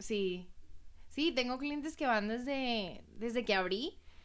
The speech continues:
o sea, que ya los conozco porque siempre es de ley que van. Y que siguen fieles desde,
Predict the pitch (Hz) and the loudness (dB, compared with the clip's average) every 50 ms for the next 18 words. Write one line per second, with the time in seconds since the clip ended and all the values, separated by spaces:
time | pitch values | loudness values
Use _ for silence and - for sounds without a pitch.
0 | - - - - - - 226 240 254 220 240 240 226 208 196 202 220 233 - 294 | -16 -12 -12 -10 -6 -2 0 0 0 2 2 4 4 4 4 4 2 0 0 0
1 | 262 240 220 214 214 220 214 - - 254 262 262 254 262 262 254 247 220 196 175 | 2 4 6 6 6 4 2 0 0 2 2 4 4 4 6 6 6 6 4 4
2 | 214 - 233 226 - 226 208 - - - 226 240 233 240 240 233 247 247 240 233 | 0 -2 -2 -2 0 -2 -2 -4 -4 -2 2 2 4 4 2 2 2 2 4 4
3 | 220 208 202 202 220 220 214 214 208 202 214 214 214 202 190 180 185 - - - | 4 4 4 6 6 6 6 6 4 4 2 2 4 4 2 2 -2 -4 -10 -12
4 | - - - - - - - - - - - - - - - - - - - - | -14 -14 -14 -16 -16 -16 -16 -18 -18 -18 -20 -20 -20 -20 -20 -18 -18 -14 -8 -4
5 | 226 226 220 208 185 196 214 214 202 226 220 208 220 247 269 269 269 247 254 262 | 0 0 0 0 0 2 2 2 2 2 0 0 0 0 0 0 0 0 0 0
6 | 269 269 285 254 233 233 214 196 185 185 175 170 156 175 180 | 0 -2 -2 0 0 2 2 2 0 -2 -2 -4 -6 -8 -12